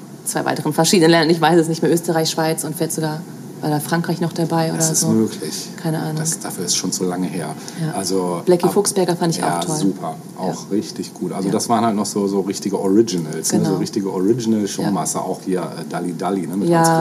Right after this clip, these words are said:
Speaker 2: Rosenthal.
Speaker 1: Hans Rosenthal war,
Speaker 2: Großartig.
Speaker 1: war einfach so ein Typ, den wollte man auch zum Onkel
Speaker 2: Ja,
Speaker 1: haben oder
Speaker 2: genau,
Speaker 1: so.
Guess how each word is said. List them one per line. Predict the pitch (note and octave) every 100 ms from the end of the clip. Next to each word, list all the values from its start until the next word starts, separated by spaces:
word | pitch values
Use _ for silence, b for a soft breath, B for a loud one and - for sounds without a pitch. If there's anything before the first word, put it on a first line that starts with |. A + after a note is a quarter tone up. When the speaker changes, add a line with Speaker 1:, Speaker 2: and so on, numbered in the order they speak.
| D#3
Speaker 2:
Rosenthal. | D#3+ D#3+ F3+
Speaker 1:
Hans | E3+ -
Rosenthal | D#3+ E3 E3 D#3+ D#3
war, | D#3 D#3+
Speaker 2:
Großartig. | F#2 F#2+ - - D#2+ - C#2+
Speaker 1:
war | E3+
einfach | F3 F3
so | E3
ein | F3
Typ, | - F3
den | F3
wollte | F3 F3
man | F3
auch | - - -
zum | E3+
Onkel | D3+ D3 D3+
Speaker 2:
Ja, | D3 D3+
Speaker 1:
haben | D3
oder | D3+
Speaker 2:
genau, | D#3
Speaker 1:
so. | D#3 D3+